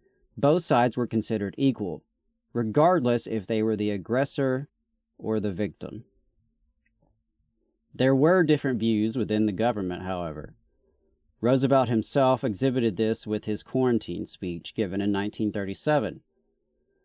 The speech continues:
This speech is significant because it recognized the military aggression of the fascist powers, and that this expansion would ultimately threaten the United States.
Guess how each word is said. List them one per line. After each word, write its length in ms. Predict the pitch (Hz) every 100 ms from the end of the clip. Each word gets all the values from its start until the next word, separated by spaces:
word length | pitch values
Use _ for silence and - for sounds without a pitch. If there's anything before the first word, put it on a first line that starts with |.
| _ _ _ 127
This 140 | 156
speech 300 | - 180 165
is 100 | 127
significant 580 | 127 120 135 - 139 113
because 300 | 113 117 107
it 80 | 95
recognized 580 | 120 131 139 117 113
the 60 | 113
military 480 | 104 117 117 123 104
aggression 480 | 98 107 110 - 92
of 100 | 90
the 60 |
fascist 500 | - 101 95 - 90
powers, 600 | - 120 104 87 - - - _ _ _ _ -
and 400 | 117 131 143 127
that 140 | 123
this 160 | 120 -
expansion 560 | 123 - 123 117 120 127
would 120 | 127
ultimately 520 | 139 - 127 110 110
threaten 300 | 113 107 101
the 60 | 101
United 380 | 101 95 95
States. 580 | - - 127 80 - -